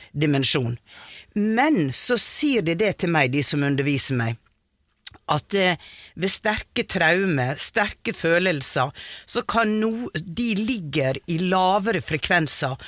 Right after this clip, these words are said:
og de kan bli stuck i de lavere frekvensene. Sånn at nitti prosent av dem kan leve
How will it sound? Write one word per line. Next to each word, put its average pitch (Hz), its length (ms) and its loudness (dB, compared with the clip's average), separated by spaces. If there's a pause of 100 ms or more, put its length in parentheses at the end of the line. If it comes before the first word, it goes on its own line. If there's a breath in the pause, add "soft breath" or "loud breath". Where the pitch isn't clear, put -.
(180 loud breath)
og 180 260 -2
de 247 160 -2
kan 190 300 -2
bli 175 140 0
stuck - 640 -2 (300 loud breath)
i 190 100 -2
de 185 160 2
lavere 175 400 2
frekvensene. 135 760 -2 (320 loud breath)
Sånn 240 320 2
at 220 200 -6
nitti 233 460 -2
prosent 214 500 -2
av 156 140 -2
dem 156 160 0
kan 185 200 0
leve 185 340 2